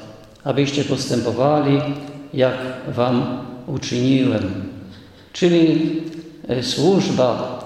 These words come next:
Chrystusa wobec człowieka, całe życie można nazwać tą służbą, y,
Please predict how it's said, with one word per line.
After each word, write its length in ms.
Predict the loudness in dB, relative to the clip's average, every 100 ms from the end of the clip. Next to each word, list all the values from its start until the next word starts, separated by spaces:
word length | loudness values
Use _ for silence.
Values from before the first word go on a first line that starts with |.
| -14 -18 -20 -4
Chrystusa 680 | 0 0 2 2 4 4 4
wobec 420 | 4 2 -2 -2
człowieka, 580 | -2 2 4 4 2 0 0 -6 -10 -12 -16 -16 -14 -12 -6
całe 260 | -2 0
życie 380 | 0 -2 2 2
można 360 | 2 2 0 -2 -4 -10 -14 -16 -20 -16 -4
nazwać 680 | 0 2 2 0 0 -4 -4
tą 120 | -2
służbą, 580 | 0 2 4 4 4 2 0 -8 -14 -16 -18 -20 -14 -2
y, 480 | 2 4 2 2